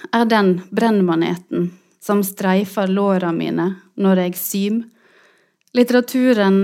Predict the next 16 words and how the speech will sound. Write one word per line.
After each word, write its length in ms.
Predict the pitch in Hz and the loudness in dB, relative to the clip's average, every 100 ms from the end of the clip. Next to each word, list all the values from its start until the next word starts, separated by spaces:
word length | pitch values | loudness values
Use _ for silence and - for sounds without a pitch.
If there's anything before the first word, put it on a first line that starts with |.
| 196 | 0
er 160 | 214 | -4
faret 640 | 196 - 233 196 175 170 170 | -4 -2 0 2 0 0 0
i 80 | 202 | -2
vattnet 640 | 220 220 _ - 160 170 - - | -4 -6 _ -4 -2 -2 -6 -10
etter 300 | 190 240 202 | -6 -2 0
meg 320 | 165 165 - _ _ | 0 -4 -10 _ _
når 160 | - 208 196 | -2 0 0
jeg 160 | 185 - | -2 -2
hylande 720 | 185 185 185 208 202 170 165 175 | 0 2 2 2 0 0 -2 -8
spring 400 | - 202 180 170 180 - - _ | -8 -2 0 0 -4 -14 -20 _
på 140 | - 170 | -4 -2
land.» 340 | - 180 185 - _ _ _ _ _ _ _ _ _ _ - | -2 -6 -8 -14 _ _ _ _ _ _ _ _ _ _ -10
Vræl, 480 | 196 214 220 226 233 - | -2 2 4 2 0 -2
har 300 | 190 180 175 | 0 2 0
forfatteren 460 | 185 185 185 180 180 | -4 -4 0 -2 -2
sagt. 400 | 180 175 - | -6 -10 -20